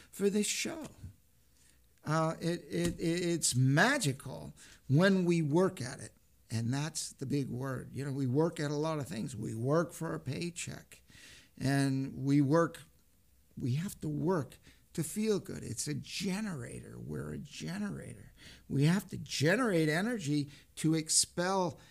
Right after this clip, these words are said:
and think when we're working on a job or physically working. Requires energy. The energy doesn't come from sitting there. We must generate that, and we generate good energy both in clarity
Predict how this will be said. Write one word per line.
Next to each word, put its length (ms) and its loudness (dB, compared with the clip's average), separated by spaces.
and 240 2
think 640 2
when 240 0
we're 120 0
working 440 -4
on 140 -2
a 80 -6
job 400 -6
or 100 -6
physically 640 -6
working. 560 -4
Requires 760 -4
energy. 520 -4
The 160 2
energy 420 2
doesn't 340 2
come 240 0
from 220 -2
sitting 460 -2
there. 300 -12
We 280 6
must 440 4
generate 680 0
that, 240 -2
and 240 -2
we 140 0
generate 640 -2
good 200 6
energy 580 -2
both 480 4
in 220 2
clarity 800 0